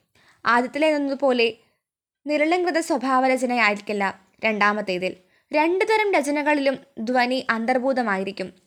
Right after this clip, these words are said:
ചുരുക്കത്തിൽ കവിതയെ ഒരു ഭാഷാരൂപമായാണ് വിലയിരുത്തിയിരിക്കുന്നത് കുന്തകൻ്റെ ലക്ഷ്യം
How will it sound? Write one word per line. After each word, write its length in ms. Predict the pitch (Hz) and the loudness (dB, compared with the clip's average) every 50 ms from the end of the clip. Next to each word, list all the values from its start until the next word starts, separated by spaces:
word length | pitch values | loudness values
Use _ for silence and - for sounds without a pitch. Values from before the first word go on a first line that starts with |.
| _ _ _ | _ _ _
ചുരുക്കത്തിൽ 600 | - - 262 233 240 - 262 247 254 254 247 262 - - - - _ _ - | -6 -4 -2 -2 0 0 -2 0 0 -2 -2 -2 -6 -12 -20 -20 _ _ 0
കവിതയെ 540 | 302 269 269 294 254 339 339 320 294 277 - | 0 0 2 2 2 2 2 2 2 0 0
ഒരു 160 | - 277 277 | -2 0 0
ഭാഷാരൂപമായാണ് 1200 | 277 226 254 262 240 254 247 - 330 330 330 320 285 262 269 262 247 226 214 208 208 208 208 202 202 202 - _ _ _ _ _ _ - | 0 0 0 0 0 0 0 2 2 2 2 2 2 0 0 0 0 0 0 -2 -2 -2 -4 -4 -6 -8 -12 _ _ _ _ _ _ -4
വിലയിരുത്തിയിരിക്കുന്നത് 840 | 226 220 208 220 214 202 - 208 202 - 185 190 185 180 180 175 170 | -2 0 2 0 0 -2 -2 -6 -6 -6 -6 -6 -6 -6 -8 -10 -10
കുന്തകൻ്റെ 540 | - - 233 208 190 196 196 220 214 214 202 | -10 -12 -10 -4 -2 -2 -2 -2 -4 -4 -4
ലക്ഷ്യം 360 | 190 170 - - - 110 | -4 -4 -4 -4 -6 -6